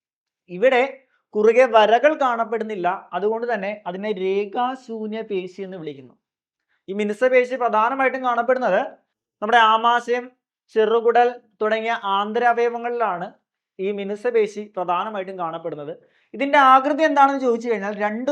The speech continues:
വശങ്ങളും കൂർത്ത ഈ ഒരു ആകൃതിയാണ്. പത്രത്തിൽ രണ്ട് വശങ്ങൾ കൂർത്ത ഈ ഒരു ആകൃതിയെ നമ്മൾ വിളിക്കുന്ന പേരാണ് സ്പിൻഡിൽ ആകൃതി എന്ന് പറയുന്നത്, അല്ലേ? അതേപോലെ കുറുകെ വരകളില്ല എന്ന് പറഞ്ഞു, അതുകൊണ്ട് തന്നെ അതിനെ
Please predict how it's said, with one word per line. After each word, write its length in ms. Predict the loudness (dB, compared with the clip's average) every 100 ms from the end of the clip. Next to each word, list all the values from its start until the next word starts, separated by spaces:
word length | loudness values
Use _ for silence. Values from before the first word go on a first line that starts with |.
| 0
വശങ്ങളും 380 | -2 -4 -6 -6
കൂർത്ത 300 | -6 -6 0 0 0 -6
ഈ 40 | -2
ഒരു 80 | 0 0
ആകൃതിയാണ്. 540 | -2 -6 -4 -4 -8 -14 _ _ _ -2
പത്രത്തിൽ 300 | 0 2 2 2
രണ്ട് 240 | 2 2 0
വശങ്ങൾ 320 | 2 -2 -4 -4
കൂർത്ത 260 | -6 -2 -2 -2 -6
ഈ 40 | -2 0
ഒരു 80 | 2 2
ആകൃതിയെ 320 | 0 -2 -2
നമ്മൾ 160 | -2 -2
വിളിക്കുന്ന 280 | -2 -2 -6 -6
പേരാണ് 380 | -6 -4 -4 -6 -10 _
സ്പിൻഡിൽ 540 | _ -8 -6 -4 -2 0
ആകൃതി 280 | -2 -4 -10 -8
എന്ന് 100 | -8
പറയുന്നത്, 280 | -10 -12 _ _ _ _ -6
അല്ലേ? 160 | -4 -6 -10 _ -2
അതേപോലെ 280 | 0 2 0
കുറുകെ 280 | 0 0 0 4
വരകളില്ല 500 | 2 2 0 0 4 2
എന്ന് 120 | 2 -2
പറഞ്ഞു, 240 | -2 -2 -10 -4
അതുകൊണ്ട് 260 | -2 -2 -4
തന്നെ 120 | -4
അതിനെ 140 | -4